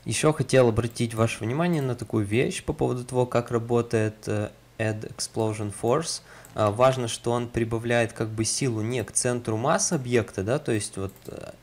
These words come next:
если там провести линию от бочки до центра масс объекта, и можно подумать, что объект вот туда полетит, да. А, нет, он действует более физически корректно и добавляет силу к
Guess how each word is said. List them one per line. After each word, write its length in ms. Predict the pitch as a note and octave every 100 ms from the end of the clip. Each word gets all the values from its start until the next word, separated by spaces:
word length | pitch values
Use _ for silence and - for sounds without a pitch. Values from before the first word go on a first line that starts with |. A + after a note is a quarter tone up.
| -
если 260 | G2+ F#2+ -
там 200 | F#2+ F#2+
провести 420 | G#2 G2+ - A2
линию 400 | G#2+ G#2 G2+ G2+
от 80 | G#2
бочки 500 | A2+ C3 - - G2+
до 160 | G2+
центра 420 | G2 G#2+ G#2 -
масс 280 | G2 G2+ -
объекта, 500 | G#2 C3 E3+ - A2+ - - -
и 160 | A2 G2+
можно 280 | G#2+ A2+ G#2
подумать, 300 | G#2+ G#2 G2
что 140 | G#2
объект 320 | G#2 A#2 A#2
вот 120 | G#2+
туда 280 | - G#2+ G2+
полетит, 540 | - G2 G#2 - F#2+ F#2+
да. 220 | A#2+ E3 - - - -
А, 200 | G#2 G2
нет, 340 | A#2 F#2 -
он 320 | C#3 C#3 G#2+ A2 -
действует 600 | G#2+ G#2+ - G#2 G2+ G#2 - - -
более 720 | G2+ G#2 G#2+ G2+ G2 G2 G2+
физически 520 | - G#2+ G#2+ - - A2
корректно 520 | B2 E3+ - D3+ C#3 -
и 180 | C#3 D3+ - - -
добавляет 640 | - G#2 G#2 G#2+ A2+ G#2
силу 300 | - D#3 D3
к 140 | A#2+